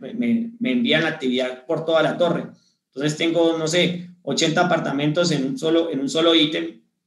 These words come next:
¿y cómo desgloso yo eso? ¿O cómo, cómo, pues, comienzan a salir esa, esa serie de reprocesos? Y el problema es que no se asume o no hay quien asuma estas cargas, eh, digámoslo, entre comillas,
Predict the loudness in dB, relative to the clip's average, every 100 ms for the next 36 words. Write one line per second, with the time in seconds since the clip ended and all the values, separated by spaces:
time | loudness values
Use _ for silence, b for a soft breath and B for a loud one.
0 | _ -10 -4 0 4 6 4 2 2 2
1 | 2 4 6 4 4 0 -4 -6 -8 -10
2 | -12 -4 -2 -2 -2 -4 -2 -2 -2 -6
3 | -6 -6 -6 -6 -4 -2 0 0 0 -4
4 | -4 -6 -6 -12 b b b b _ _
5 | _ 2 4 4 0 -10 -4 -2 0 -2
6 | 2 4 2 0 -6 -14 _ -6 -6 -2
7 | 0 2 2 2 2 2 0 0 0 2
8 | 2 2 0 -4 -4 -4 -2 -2 -2 -2
9 | -4 -2 -2 0 0 -4 -6 b b b
10 | -4 0 2 4 4 4 2 -6 -16 -6
11 | -2 0 2 2 2 0 -2 -4 -2 -2
12 | -2 0 2 2 0 -2 -8